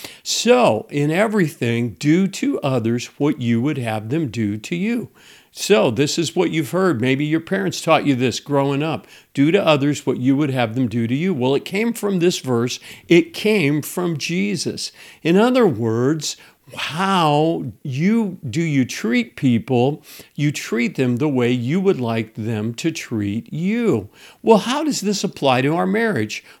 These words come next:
Well, let's take a look at it and how this can be, uh, make a difference and be helpful in our marriage. Well, treating your spouse the way you want to be treated is foundational to building a strong and fulfilling marriage. It's about cultivating an atmosphere of love, respect,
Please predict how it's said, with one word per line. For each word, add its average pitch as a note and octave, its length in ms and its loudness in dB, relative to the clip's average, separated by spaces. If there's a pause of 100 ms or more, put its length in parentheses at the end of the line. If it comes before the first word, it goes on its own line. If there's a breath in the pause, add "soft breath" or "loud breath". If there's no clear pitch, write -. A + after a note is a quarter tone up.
Well, F#3 100 0
let's - 180 0
take - 200 0
a G3 40 4
look E3+ 280 2
at B2+ 240 4
it C#3 160 0
and C3 180 -2
how C3+ 560 -2
this C#3 220 -4
can D3+ 180 -2
be, B2+ 460 2 (260 loud breath)
uh, B2+ 180 4
make D3 300 2
a D3 60 0
difference D3 560 -2
and B2 260 -4
be C3+ 200 -2
helpful D3+ 560 -4
in C3 120 -2
our A#2+ 140 2
marriage. A2+ 600 0 (380 loud breath)
Well, C#3 120 0
treating C#4 500 0
your G3 100 2
spouse E3 480 -2
the D3+ 100 -4
way C#3+ 200 2
you C#3+ 240 0
want F#3+ 220 2
to D3+ 40 2
be B2+ 160 0
treated A#2+ 580 0
is F#3+ 280 6
foundational B2 1080 -2 (280 loud breath)
to - 120 0
building G3 400 4
a F#3+ 60 4
strong C3 420 0
and C#3+ 120 -2
fulfilling C3+ 500 -2
marriage. F#3 420 -2
It's D#3+ 180 -2
about F#3+ 320 0
cultivating C#3 720 0
an B2 80 0
atmosphere D3 540 -4
of G#2+ 160 -4
love, C3+ 320 0
respect, B2+ 640 -4